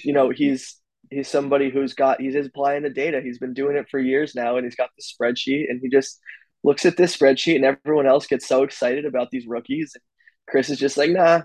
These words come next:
Speaker 1: this is who the spreadsheet says to take. I'm taking Antonio Gibson. Fuck y'all." And he gets, like, eleven catches the first week.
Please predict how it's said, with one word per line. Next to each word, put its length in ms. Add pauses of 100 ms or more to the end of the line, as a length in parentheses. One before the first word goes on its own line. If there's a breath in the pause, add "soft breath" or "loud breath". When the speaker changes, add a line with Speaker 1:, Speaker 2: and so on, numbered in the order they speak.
(100)
Speaker 1:
this 240
is 80
who 80
the 100
spreadsheet 500
says 220
to 80
take. 280 (340)
I'm 120
taking 340
Antonio 420
Gibson. 480 (140)
Fuck 220
y'all." 300
And 80
he 60
gets, 220
like, 180
eleven 400
catches 360
the 120
first 240
week. 200